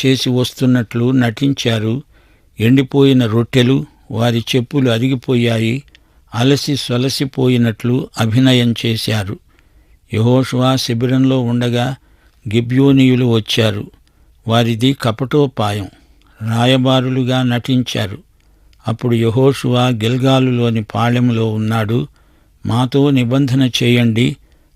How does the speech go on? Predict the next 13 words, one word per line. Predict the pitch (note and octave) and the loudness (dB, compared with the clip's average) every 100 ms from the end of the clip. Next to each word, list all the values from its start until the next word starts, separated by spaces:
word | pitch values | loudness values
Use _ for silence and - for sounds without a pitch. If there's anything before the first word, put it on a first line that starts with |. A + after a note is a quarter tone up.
| - | -4
అని | A#2 B2+ | 0 2
వేడుకున్నారు. | A#2 B2 A#2+ - A2+ A2 G2+ - - _ _ _ _ - | 2 2 0 -2 -2 -2 -6 -10 -18 _ _ _ _ -4
"మీ | A#2+ A#2 | -2 0
దాసులము" | G2+ A#2 C3 - C#3 C3 B2 A2 - | 0 0 0 0 2 2 2 0 -2
అంటూ | A2+ A#2+ B2+ C#3 E3 - | -2 -2 -2 -4 -6 -4
ఎంతో | A#2+ B2+ C3+ C3 | 0 0 0 0
వినయం | A2+ A#2 B2+ C#3 D3 | 0 2 2 2 0
ప్రదర్శించారు. | - A2+ B2 A2+ A#2 A#2 - A2+ F#2 D3+ _ _ _ _ _ - | -2 -2 -2 -2 -2 -2 0 -2 -4 -12 _ _ _ _ _ -10
శ్రోతలు | - A#2+ A#2+ B2 C3+ | 0 2 2 2 2
వింటున్నారా? | D3 A#2 B2 B2 A#2+ A#2 A2+ B2 D#3 _ _ _ _ | 0 0 0 2 2 2 0 -2 -4 _ _ _ _
సైతాను | - A2+ C3 B2+ D3 C#3+ | -6 0 2 4 2 4
ఇదే | C3 A#2 C#3+ D3+ | 2 2 2 2
విధంగా | B2+ A#2 C3 B2+ A2 A2 | 2 0 2 2 0 -4